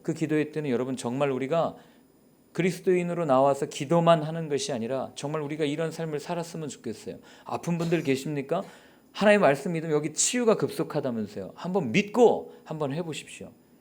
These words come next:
우리의 결박에 묶여있는 분들 있어요? 마음의 관계 속에 억눌려 있는 분들 있습니까? 한번 이렇게 해보십시오. 한번 해보고 안 되면 그때 하나님 앞에 나와서 따져야 되지 않겠어요? "하나님이 이렇게 했는데 말이에요." 예.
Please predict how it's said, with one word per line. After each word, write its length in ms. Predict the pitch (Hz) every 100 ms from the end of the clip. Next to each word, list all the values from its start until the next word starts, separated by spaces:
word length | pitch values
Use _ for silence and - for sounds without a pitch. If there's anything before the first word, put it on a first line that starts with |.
| _ _ _ _ _ _ _ -
우리의 260 | 165 214
결박에 480 | 208 147 151 175 175
묶여있는 520 | 123 135 185 170 170
분들 220 | 160 151 123
있어요? 420 | 113 135 135 165 - _ -
마음의 380 | 131 156 175 170
관계 320 | - 160 170
속에 280 | 160 160 160 139 - - -
억눌려 440 | 156 190 196 180
있는 240 | 165 156 147
분들 200 | 135 127
있습니까? 560 | 113 131 120 117 147 - -
한번 320 | - 180 175
이렇게 300 | 131 143 -
해보십시오. 760 | 135 - 220 214 - - - - - -
한번 340 | - 208 233 220
해보고 400 | 262 269 294 254
안 140 | 180
되면 440 | 175 185 208 127 - -
그때 220 | - 180
하나님 260 | 185 190 175
앞에 240 | 165 170
나와서 300 | 131 113 120
따져야 340 | 139 156 175 165
되지 200 | 139 135
않겠어요? 520 | 110 - - 117 135 - - -
"하나님이 460 | - 226 262 233
이렇게 280 | 220 233 233
했는데 300 | 240 202 170
말이에요." 460 | 160 131 120 101 92 - - _ _ -
예. 180 | 101